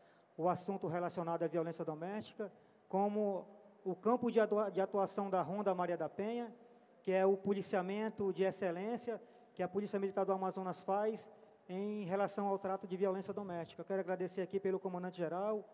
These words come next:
pelo comandante do C P M, que disponibilizou a vinda da Tenente Adriane aqui, autorizou, pra que nós pudéssemos aqui levar esse conhecimento pra, pra você, meu irmão, pra você, minha irmã. Eu vou pedir mais uma, um detalhinho pra vocês. Compartilhe o vídeo.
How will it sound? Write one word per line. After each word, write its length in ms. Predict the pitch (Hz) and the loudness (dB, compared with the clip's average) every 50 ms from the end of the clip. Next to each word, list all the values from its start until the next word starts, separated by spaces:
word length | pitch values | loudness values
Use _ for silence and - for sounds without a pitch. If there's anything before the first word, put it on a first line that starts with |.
| - - - - - - _ _ - _ _ _ _ _ _ _ _ _ _ - | -20 -20 -20 -20 -20 -20 _ _ -20 _ _ _ _ _ _ _ _ _ _ -2
pelo 180 | - 185 190 | 0 0 2
comandante 480 | 185 - 202 185 185 185 - - 311 - | 2 0 0 0 0 0 0 -2 -4 -2
do 80 | - 190 | -4 -2
C 140 | - - 196 | 0 0 0
P 120 | 196 - | 0 0
M, 280 | 185 190 208 214 214 196 | -2 -2 -2 -2 -4 -4
que 160 | - 196 190 | -4 -4 -6
disponibilizou 960 | 170 165 220 - - - 214 208 202 196 175 196 185 180 156 135 170 185 202 196 | -4 -4 -6 -4 0 2 2 2 2 2 0 2 2 2 0 0 0 2 4 4
a 80 | 180 | 2
vinda 300 | 156 147 190 214 202 196 | 2 0 -2 -2 -2 0
da 100 | 190 190 | -2 -2
Tenente 320 | 185 - 180 185 185 - 185 | -4 -4 -6 -6 -6 -6 -4
Adriane 340 | 170 175 170 175 180 180 | -4 -2 -4 -4 -4 -6
aqui, 220 | 170 160 - 190 196 | -8 -8 -4 -2 0
autorizou, 680 | 196 185 180 190 185 170 170 147 170 180 196 208 - - - - - - - | 0 0 0 0 0 0 0 0 0 0 0 -2 -4 -8 -16 -20 -20 -12 -4
pra 100 | - 185 | -4 -2
que 80 | 175 185 | 0 0
nós 140 | 208 202 | 0 -2
pudéssemos 460 | - - 208 190 185 196 - 196 190 170 | 0 0 0 2 4 2 2 0 -4 -6
aqui 180 | 180 - 208 | -2 -2 0
levar 200 | 196 196 180 202 | 0 2 2 0
esse 140 | 190 - 202 | 0 -2 -4
conhecimento 520 | - 208 202 190 - 196 190 196 196 - | -4 -4 -4 -4 -6 -6 -6 -6 -8 -6
pra, 340 | - 202 196 190 190 180 165 - - - - - - - | -2 0 2 2 0 0 -4 -8 -16 -20 -20 -20 -16 -6
pra 140 | - 185 190 | 0 0 2
você, 320 | 175 196 196 - - 202 202 | 2 2 0 2 2 0 2
meu 140 | 196 196 | 4 4
irmão, 460 | 196 175 170 170 180 190 202 202 202 190 | 2 2 0 -2 -4 -4 -4 -4 -4 -4
pra 160 | - 185 180 | -4 -4 -2
você, 260 | 170 185 180 - 196 | -2 -4 -4 -4 -4
minha 140 | 196 202 202 | -2 -2 -4
irmã. 280 | 196 190 175 180 175 175 - - - - - - - | -4 -4 -6 -6 -8 -8 -12 -18 -20 -20 -16 -6 -4
Eu 100 | 208 214 | -2 2
vou 140 | 226 247 | 2 2
pedir 320 | 240 247 254 233 233 240 240 | 2 2 -2 0 2 2 2
mais 260 | 220 240 262 262 214 | 4 4 2 2 2
uma, 140 | 247 240 240 | 2 0 0
um 160 | 220 226 226 | -2 -2 0
detalhinho 420 | 220 226 226 233 226 220 220 226 | 0 0 0 0 0 0 0 0
pra 140 | 220 226 220 | 0 0 2
vocês. 480 | 214 220 214 - 208 196 196 190 - - - - - - - | 2 0 0 0 0 0 0 -2 -4 -10 -20 -20 -18 -6 0
Compartilhe 520 | - 262 254 - 254 220 - - 269 254 | 0 2 4 4 2 2 2 0 0 0
o 60 | 247 | 0
vídeo. 400 | 190 190 254 262 254 180 180 151 | 0 0 0 -2 -2 -4 -6 -10